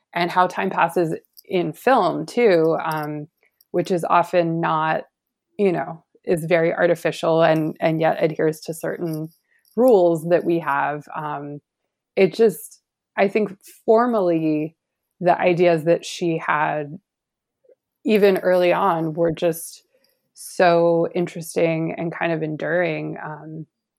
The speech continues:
which is part of why, and, and so simple too at the same time. It's, they're,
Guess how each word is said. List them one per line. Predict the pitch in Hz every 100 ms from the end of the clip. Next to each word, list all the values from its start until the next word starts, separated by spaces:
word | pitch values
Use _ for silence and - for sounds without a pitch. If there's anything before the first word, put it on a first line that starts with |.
| _ _ _
which | - 170
is | 175
part | - - 180
of | 175
why, | 160 165 170 170 165 160 _
and, | - 220 220
and | 233 233
so | 226 214
simple | - 277 269 160 165
too | - 233
at | 170 160
the | -
same | - 165 160
time. | - - - 175
It's, | - 170 - -
they're, | 185 175 165 170